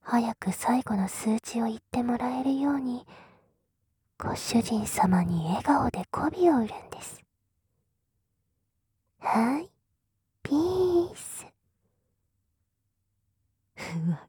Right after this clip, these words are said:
キモ。射精のことしか考えてないの丸わかりです。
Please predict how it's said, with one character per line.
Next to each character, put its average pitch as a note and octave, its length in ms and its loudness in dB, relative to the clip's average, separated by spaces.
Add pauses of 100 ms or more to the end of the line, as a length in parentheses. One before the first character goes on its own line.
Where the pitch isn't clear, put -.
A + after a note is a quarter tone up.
(120)
キ - 200 -2
モ。 F#3 380 0 (1600)
射 - 260 0
精 A#3+ 360 0
の A#3+ 140 -2
こ - 140 -14
と B3 140 0
し - 160 -10
か G3+ 140 -2
考 - 100 -6 (320)
え C4 120 -2
て A#3 160 -6
な A3+ 200 0
い A3 80 0
の G3 140 4
丸 F3 360 2
わ A3+ 140 -4
か - 160 -6
り - 120 -14
で - 140 -18
す。 - 240 -20